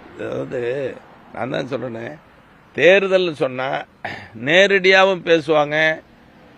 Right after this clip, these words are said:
இடையில யாரையாவது அனுப்பிச்சும் பேசுவாங்க. எல்லா தரப்புலையும் பேசப்பட்டு வருகிறது. அதெல்லாம் இப்ப நம்ம வெளியில சொல்ல முடியாது, சொல்லவும் கூடாது. ஏன்னா, ஒரு முடிவு, இறுதி முடிவு வர்றதுக்கு முன்னால யார் பேசுறாங்க, எப்படி பேசுறாங்க, எங்க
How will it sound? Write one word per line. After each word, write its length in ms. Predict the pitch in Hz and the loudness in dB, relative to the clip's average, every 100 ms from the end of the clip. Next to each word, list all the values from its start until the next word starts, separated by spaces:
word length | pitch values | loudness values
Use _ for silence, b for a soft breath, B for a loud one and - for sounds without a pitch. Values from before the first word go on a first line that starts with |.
| - - | -18 -6
இடையில 360 | - 170 170 | 0 2 4
யாரையாவது 440 | 156 151 160 160 156 | 4 4 2 0 0
அனுப்பிச்சும் 440 | 151 147 170 147 | -2 -4 -6 -2
பேசுவாங்க. 380 | 151 139 156 151 | -4 0 0 0
எல்லா 600 | 131 151 175 196 208 208 | -2 2 4 6 6 4
தரப்புலையும் 540 | 175 170 160 185 175 | 2 -2 -2 -6 -2
பேசப்பட்டு 500 | 160 143 147 139 123 | -2 -2 -4 -6 -4
வருகிறது. 460 | 123 113 107 - - | -4 -4 -8 -12 -14
அதெல்லாம் 340 | - 147 170 196 | -8 -4 0 -2
இப்ப 200 | 180 - | -2 -6
நம்ம 180 | 147 135 | -6 -8
வெளியில 320 | 147 175 170 | -4 -4 -4
சொல்ல 280 | - 147 160 | -4 -4 -4
முடியாது, 380 | 156 151 165 | -4 -4 -4
சொல்லவும் 420 | 151 131 139 135 117 | -6 -6 -6 -8 -8
கூடாது. 320 | 123 95 - - - 131 | -8 -8 -14 -18 -18 -8
ஏன்னா, 180 | 151 139 156 143 - - - - _ - | -4 -2 -2 -4 -8 -20 -20 -20 _ -10
ஒரு 200 | 120 131 | -8 -6
முடிவு, 480 | 113 156 190 190 156 | -8 -4 0 0 0
இறுதி 320 | 170 190 202 | 0 0 -2
முடிவு 260 | 180 175 | -2 0
வர்றதுக்கு 460 | 170 147 143 151 147 | 0 -2 -8 -12 -6
முன்னால 420 | 156 165 139 135 127 - | 0 2 2 -2 -6 -12
யார் 280 | - 139 156 | -2 0 0
பேசுறாங்க, 560 | 143 143 127 127 131 147 | -2 -4 -4 -6 -6 -6
எப்படி 280 | 143 151 156 | -8 -12 -6
பேசுறாங்க, 440 | 139 127 127 135 | -6 -4 -6 -6
எங்க 240 | 139 143 | -6 -6